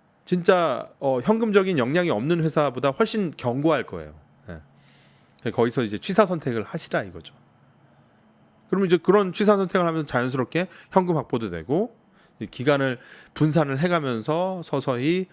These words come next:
어, 바닥이라고 느껴지는 시-, 시기부터 편안함이 느껴질 때부터 매수를 하시면 되는 거고 당장 지금 당장은 바닥스럽지 않다. 근데 제가 믿었지 않고 뭐 그 바닥인 것 같은데라고 생각하면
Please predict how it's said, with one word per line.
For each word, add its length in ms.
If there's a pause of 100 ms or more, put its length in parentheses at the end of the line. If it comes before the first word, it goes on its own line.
(220)
어, 200
바닥이라고 580
느껴지는 540
시-, 320
시기부터 500
편안함이 480
느껴질 380
때부터 420 (280)
매수를 360
하시면 260
되는 220
거고 340 (340)
당장 380
지금 380
당장은 540
바닥스럽지 720
않다. 640
근데 240 (300)
제가 560
믿었지 340
않고 600
뭐 460
그 100
바닥인 320
것 80
같은데라고 480
생각하면 580